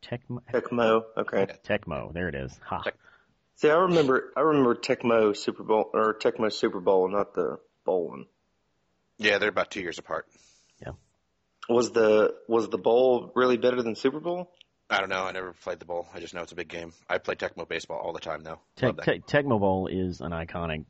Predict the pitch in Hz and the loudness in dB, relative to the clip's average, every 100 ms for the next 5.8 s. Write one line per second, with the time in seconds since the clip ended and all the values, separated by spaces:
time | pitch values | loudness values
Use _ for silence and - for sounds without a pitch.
0 | 92 85 73 65 65 - - 71 64 50 | -10 -8 -8 -12 -16 -14 -12 -10 -10 -12
1 | - - _ 98 92 - 107 98 107 104 | -14 -20 _ -6 -4 -2 0 0 -2 -4
2 | 90 90 131 - 85 - 76 76 110 - | -6 -2 -2 -2 -6 -8 -10 -6 -8 -10
3 | - 104 101 98 104 80 - 101 71 78 | -4 -2 0 0 0 -2 -2 -2 -2 -4
4 | 98 - - - 90 113 - - 82 - | -8 -8 -10 -8 -6 -6 -6 -6 -6 -6
5 | 82 - 52 76 62 65 64 57 | -6 -6 -8 -8 -10 -10 -10 -12